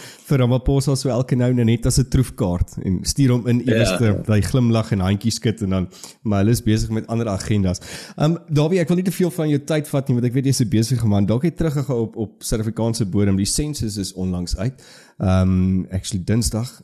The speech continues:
Speaker 1: En as ons gaan kyk na die groei van die populasie, dit is quite skrikwekkend. Ek meen, tien, tien punt drie miljoen groei in elf, in elf jaar.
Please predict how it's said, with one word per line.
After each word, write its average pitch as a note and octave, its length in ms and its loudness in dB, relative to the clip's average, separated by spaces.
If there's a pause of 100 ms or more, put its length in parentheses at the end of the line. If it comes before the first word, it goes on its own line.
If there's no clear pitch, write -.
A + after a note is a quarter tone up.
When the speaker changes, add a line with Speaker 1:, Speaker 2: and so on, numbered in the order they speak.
(140)
Speaker 1:
En A2 540 -2 (200)
as C3+ 160 -8
ons F#3+ 140 -10
gaan E3 200 -4
kyk C3+ 280 0
na B2 80 2
die G#2+ 140 2
groei - 500 -4 (560)
van G#2+ 260 -2
die G#2 120 0
populasie, F2+ 760 -2 (160)
dit A#2 120 -12
is D3+ 140 -4
quite D3 260 -10
skrikwekkend. F#2 760 -10
Ek - 120 -20
meen, G2+ 240 -4
tien, C#3+ 360 -4 (220)
tien C3+ 200 -6
punt A#2 260 -2
drie A2 140 2
miljoen G#2 640 -2
groei G#2+ 340 -4
in F#2+ 140 -4
elf, G2 520 -4 (320)
in G2 200 -2
elf G2+ 300 -2
jaar. F#2 340 -6